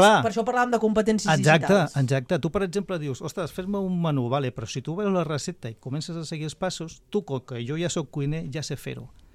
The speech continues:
Speaker 1: Si no ets cuiner, aquí tens un problema, perquè no ho saps.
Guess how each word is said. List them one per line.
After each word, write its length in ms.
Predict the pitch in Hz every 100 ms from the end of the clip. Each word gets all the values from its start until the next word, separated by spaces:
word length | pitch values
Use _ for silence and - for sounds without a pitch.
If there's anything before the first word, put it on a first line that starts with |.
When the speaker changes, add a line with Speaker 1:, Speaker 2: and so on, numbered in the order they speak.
| _ - -
Speaker 1:
Si 120 | - 143
no 120 | 175
ets 140 | -
cuiner, 440 | - 147 139 175 262 _ _
aquí 180 | 143 135
tens 200 | 147 135
un 100 | 123
problema, 320 | 120 - - _ _ _ _ _ _ -
perquè 220 | - 127 135
no 120 | 143
ho 40 | 143
saps. 400 | - - -